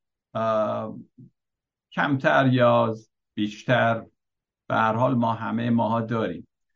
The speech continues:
و <clears throat> این صدمات روحی اگه درمان نشه،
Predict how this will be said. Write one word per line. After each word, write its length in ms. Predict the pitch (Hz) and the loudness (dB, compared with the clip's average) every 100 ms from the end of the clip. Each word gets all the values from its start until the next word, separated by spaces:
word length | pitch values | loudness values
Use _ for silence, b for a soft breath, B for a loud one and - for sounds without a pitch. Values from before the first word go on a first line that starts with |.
| _ _ _ | _ _ _
و 420 | 151 151 151 147 139 - _ | 0 4 4 2 -2 -8 _
<clears throat> 420 | - 143 139 - _ _ _ _ _ _ _ _ _ _ _ _ _ - | -10 -6 -6 -8 _ _ _ _ _ _ _ _ _ _ _ _ _ -4
این 80 | 214 | -4
صدمات 680 | 214 175 143 139 151 165 170 | 0 0 2 2 0 -4 -2
روحی 1000 | 147 135 131 120 117 165 143 123 127 127 | -2 0 0 -2 -4 0 2 2 0 -2
اگه 680 | 135 131 127 131 131 127 - - - _ _ - 107 | -2 0 0 0 0 0 -4 -8 -20 _ _ -20 -6
درمان 720 | 120 117 117 117 139 151 117 | -2 0 2 2 2 0 0
نشه، 840 | 95 95 - 123 123 113 110 113 | -2 -8 -10 -4 -2 0 -2 -4